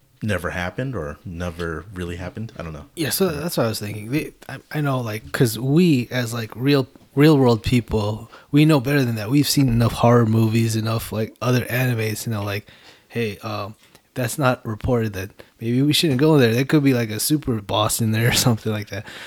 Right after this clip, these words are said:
Speaker 2: But to them, it's like, uh, yeah, they underrate it 'cause they're thinking, "This is a D rank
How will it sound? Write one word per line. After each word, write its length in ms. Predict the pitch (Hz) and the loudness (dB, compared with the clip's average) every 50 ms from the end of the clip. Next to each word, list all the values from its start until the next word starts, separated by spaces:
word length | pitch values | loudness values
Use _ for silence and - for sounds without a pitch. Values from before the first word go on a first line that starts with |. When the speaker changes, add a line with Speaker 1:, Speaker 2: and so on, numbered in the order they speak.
| - - - | -18 -10 -6
Speaker 2:
But 160 | - 120 - | -4 -4 0
to 100 | - 139 | 0 2
them, 280 | 151 170 175 151 123 117 | 2 4 4 2 2 0
it's 220 | 113 107 - - | -2 -4 -6 -6
like, 260 | 113 101 104 104 - | -4 -4 -4 -4 -6
uh, 100 | 101 92 92 113 | -8 -6 0 2
yeah, 160 | 165 180 143 | 4 4 4
they 140 | 113 113 110 | 4 2 2
underrate 420 | 131 156 147 117 110 127 160 139 | 4 4 4 4 4 6 4 4
it 140 | 117 110 - | 4 2 0
'cause 120 | - 120 117 | -2 0 2
they're 120 | 131 135 | 2 2
thinking, 400 | - - 120 110 104 113 107 98 | 2 2 0 0 0 -2 -4 -2
"This 240 | 92 117 143 - - | -2 -2 -2 0 0
is 100 | 139 131 | 0 2
a 100 | 117 101 | 0 0
D 280 | 95 - 110 110 117 | -2 -4 -4 -2 -2
rank 240 | 113 110 107 107 - | -2 -2 -4 -6 -6